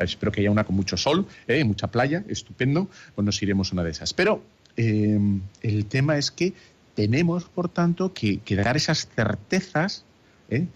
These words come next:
Porque si no, ¿dónde está? Esas certezas han desaparecido y estamos en el, justo en las antípodas, que es el relativismo. Es que no hay certezas de nada.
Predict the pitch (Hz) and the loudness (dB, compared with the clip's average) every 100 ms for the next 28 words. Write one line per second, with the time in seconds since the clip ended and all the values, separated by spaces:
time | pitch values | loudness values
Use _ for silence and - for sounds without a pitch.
0 | - - 202 - 208 208 202 190 185 202 | -16 -4 -4 0 2 2 2 0 0 0
1 | 156 151 165 170 156 185 120 127 147 151 | -2 -2 -2 -2 -2 -2 0 0 0 0
2 | 165 175 170 - 190 208 - - - 107 | 0 0 -2 -2 0 -2 -6 -6 -4 -2
3 | 135 165 165 - 113 113 110 104 107 104 | 0 0 0 -2 0 2 4 2 2 2
4 | 101 95 - - 80 - - 127 - - | 2 0 -2 -10 -20 -18 -4 -4 0 0
5 | - 107 98 - 220 - 92 78 - 165 | 2 0 0 0 -4 -2 -4 -4 -4 -4
6 | - - - - - _ _ - 120 107 | -4 -10 -20 -20 -20 _ _ -4 0 2
7 | 98 95 110 185 226 - 71 - - - | 0 0 0 0 -2 -4 -8 -8 -8 0
8 | 123 160 143 135 107 - - 180 175 156 | 2 4 0 -2 -2 -2 -2 -2 0 -2
9 | 98 101 120 175 95 | -2 0 2 2 0